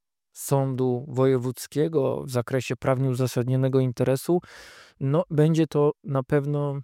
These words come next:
mm, kolejne bardzo ciekawe uzasadnienie. E, ja zapraszam państwa do zapisu na newsletter judykatura P L. Tam, e, dzięki temu znajdą państwo w swojej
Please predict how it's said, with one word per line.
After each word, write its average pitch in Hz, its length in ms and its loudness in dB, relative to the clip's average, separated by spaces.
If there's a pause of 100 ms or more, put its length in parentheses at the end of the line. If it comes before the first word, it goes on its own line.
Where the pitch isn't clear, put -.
(180)
mm, 131 260 -6
kolejne 139 680 4 (140)
bardzo 135 640 2 (200)
ciekawe 127 580 0
uzasadnienie. 123 1040 -2 (640)
E, 135 380 0
ja 151 260 2
zapraszam 139 540 -2
państwa 143 540 -2
do 131 520 0
zapisu 135 500 -2
na 135 140 2
newsletter 131 600 0
judykatura 127 680 -2
P 127 100 0
L. 135 220 4 (340)
Tam, 135 380 2
e, 127 240 -2
dzięki 131 320 0
temu 139 300 0
znajdą 135 500 2
państwo 135 340 -2
w - 60 -10
swojej 127 580 0